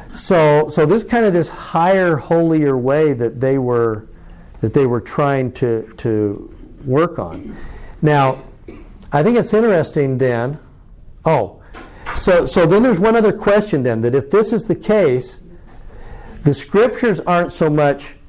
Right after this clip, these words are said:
trying to figure out the knowledge and, and parse it out as much as what do the scriptures then impel me to do? The scriptures and the Book of Mormon should be a call to action rather than just a call to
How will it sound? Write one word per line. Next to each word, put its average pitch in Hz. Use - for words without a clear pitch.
trying 175
to 151
figure 151
out 135
the 131
knowledge 147
and, 127
and 127
parse 165
it 147
out 165
as 143
much 143
as 135
what 220
do 269
the 214
scriptures 180
then 160
impel 170
me 160
to 143
do? 113
The 127
scriptures 196
and 156
the 139
Book 180
of 165
Mormon 160
should 135
be 139
a 127
call 135
to 131
action 135
rather 117
than 104
just 107
a 104
call 110
to 95